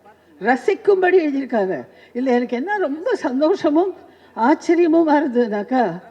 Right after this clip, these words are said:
முதல்வரோட கொள்கை வேற, ஆனா இவங்க இத்தனையும் இப்படி வெளிப்படையா எழுதுறதுக்கு இவருக்கு அந்த சுதந்திரத்தை அவர் கொடுத்திருக்காரு, பாத்தீங்களா? அவர் தான் ஒரு வண்டர்ஃபுல் ஹஸ்பண்ட்.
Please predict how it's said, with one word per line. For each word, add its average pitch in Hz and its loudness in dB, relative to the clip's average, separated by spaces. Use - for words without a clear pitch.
முதல்வரோட 302 4
கொள்கை 262 2
வேற, 196 0
ஆனா 311 6
இவங்க 359 4
இத்தனையும் 440 2
இப்படி 359 6
வெளிப்படையா 349 4
எழுதுறதுக்கு 330 4
இவருக்கு 381 4
அந்த 285 4
சுதந்திரத்தை 453 2
அவர் 330 4
கொடுத்திருக்காரு, 277 0
பாத்தீங்களா? 254 2
அவர் 311 6
தான் 427 4
ஒரு 294 4
வண்டர்ஃபுல் 330 2
ஹஸ்பண்ட். 285 2